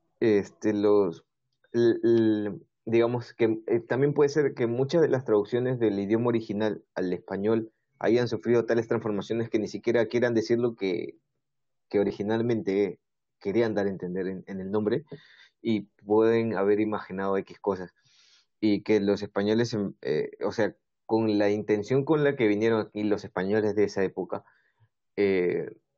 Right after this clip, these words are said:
venían con esta idea de, de un lugar lleno de oro, que al final no lo encontraron por, eh, distintos motivos,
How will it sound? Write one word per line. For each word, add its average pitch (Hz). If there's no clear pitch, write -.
venían 127
con 113
esta 123
idea 117
de, 101
de 104
un 123
lugar 113
lleno 117
de 113
oro, 110
que 98
al 90
final 101
no 123
lo 117
encontraron 104
por, 95
eh, -
distintos 107
motivos, 110